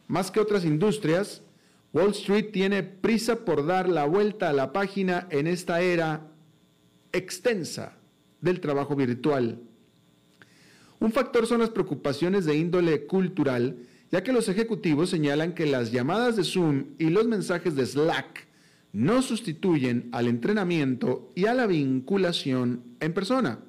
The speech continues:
A otros les preocupan las vulnerabilidades de la gestión en riesgos y la seguridad cibernética inherentes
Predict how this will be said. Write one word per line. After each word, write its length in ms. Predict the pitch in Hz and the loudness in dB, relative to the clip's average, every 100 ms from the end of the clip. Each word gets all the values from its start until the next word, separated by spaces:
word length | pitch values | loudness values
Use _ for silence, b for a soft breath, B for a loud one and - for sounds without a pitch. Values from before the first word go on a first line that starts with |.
| - _ _ _ _ _ B B B B B B B | -20 _ _ _ _ _ B B B B B B B
A 120 | 143 | -2
otros 200 | 202 226 | 0 2
les 120 | 214 - | 0 0
preocupan 480 | 160 147 180 196 | -2 0 -2 0
las 140 | 175 135 | 0 2
vulnerabilidades 1040 | 170 175 160 147 147 147 139 135 139 139 | 2 2 0 2 2 2 2 2 2 2
de 80 | 139 | 0
la 100 | 139 | -2
gestión 520 | 135 135 - 139 135 | -2 -6 -2 0 0
en 120 | 120 | 0
riesgos 680 | 117 135 156 135 131 127 - - | 2 2 2 0 0 -4 -4 -2
y 100 | 208 | 0
la 120 | 196 | 0
seguridad 400 | 190 156 147 147 | 0 0 2 0
cibernética 880 | 156 147 147 151 139 135 135 127 - | -2 -4 0 -2 -2 -4 -4 -6 -2
inherentes 1000 | 190 190 185 180 165 147 143 131 - | 0 0 0 0 0 0 0 0 -2